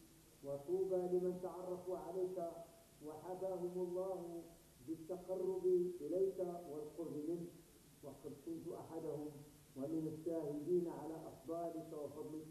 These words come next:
وعلمك وجهادك في سبيل الله وفي سبيل دينك، يرحمك الله برحمة الصديقين والشهداء والصالحين.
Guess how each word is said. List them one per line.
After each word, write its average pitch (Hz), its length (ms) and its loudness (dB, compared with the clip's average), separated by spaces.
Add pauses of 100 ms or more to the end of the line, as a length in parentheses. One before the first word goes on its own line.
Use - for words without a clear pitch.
(500)
وعلمك 180 580 4
وجهادك 180 960 2
في 180 180 -2
سبيل 180 300 2
الله 185 460 2 (500)
وفي 151 360 -2
سبيل 190 440 2
دينك، 190 340 4 (500)
يرحمك 175 600 -2
الله 165 480 0 (440)
برحمة 175 400 -4 (120)
الصديقين 151 920 -4 (400)
والشهداء 151 760 -4
والصالحين. 135 720 -2